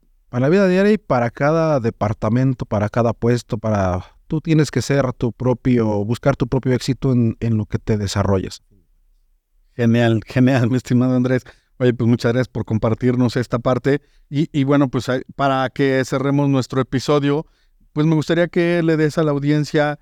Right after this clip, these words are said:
Speaker 2: eh, pues un mensaje final. Dinos, para ti, ¿cuál es el mensaje final para la red de concesionarios? ¿Qué te pareció el podcast?
Speaker 1: Este, muy bueno. La verdad es que,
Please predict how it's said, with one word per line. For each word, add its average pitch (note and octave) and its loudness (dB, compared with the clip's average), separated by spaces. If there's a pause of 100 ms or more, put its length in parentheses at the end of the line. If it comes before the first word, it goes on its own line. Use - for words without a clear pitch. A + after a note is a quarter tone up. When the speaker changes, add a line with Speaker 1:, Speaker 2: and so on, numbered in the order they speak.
(260)
Speaker 2:
eh, B2 0
pues - -4
un G#3+ 4
mensaje G#3 2
final. A3 2
Dinos, G#3 0 (400)
para D#3 4
ti, G3 2 (340)
¿cuál F3 4
es D#3 2
el D#3 2
mensaje D3+ 0 (280)
final C#3 0
para C3+ 0
la C3 0
red C#3 -2
de C#3 -4
concesionarios? D#3 -2 (480)
¿Qué E3+ 2
te C#3 -4
pareció C3+ 0
el C3+ 0
podcast? D#3 -2 (1300)
Speaker 1:
Este, C3+ 0 (200)
muy C#3 -4
bueno. D3 0 (100)
La A#2 -10
verdad C3+ 2
es - -2
que, C3 2